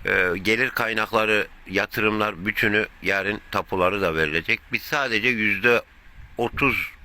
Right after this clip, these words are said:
bir rakam olarak kalacağız. Bütün Türk milleti olarak gözünüz aydın. Ondan sonrasını da söyleyeyim. Bu otuz milyon, yüz milyon kişi, otuz milyon. Otuz milyonun da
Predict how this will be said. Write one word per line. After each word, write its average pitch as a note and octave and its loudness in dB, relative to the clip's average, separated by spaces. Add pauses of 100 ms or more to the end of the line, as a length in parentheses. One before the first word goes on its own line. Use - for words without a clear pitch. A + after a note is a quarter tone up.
bir G2 0
rakam F2+ 0 (300)
olarak D#2+ -2
kalacağız. E2+ -2
Bütün A2 -8
Türk - -6
milleti D#2+ -4
olarak G2+ 0 (160)
gözünüz F#2+ -4
aydın. E2+ -4 (1000)
Ondan D3 2
sonrasını C#3+ -2
da B2+ 2
söyleyeyim. A#2 0
Bu B2+ -2
otuz C3+ -2
milyon, A#2+ 0 (300)
yüz A#2 2
milyon G#2+ 0 (480)
kişi, A2 -2 (100)
otuz A2+ -2
milyon. G#2+ 0 (480)
Otuz D3+ 2
milyonun D3 2
da C3 0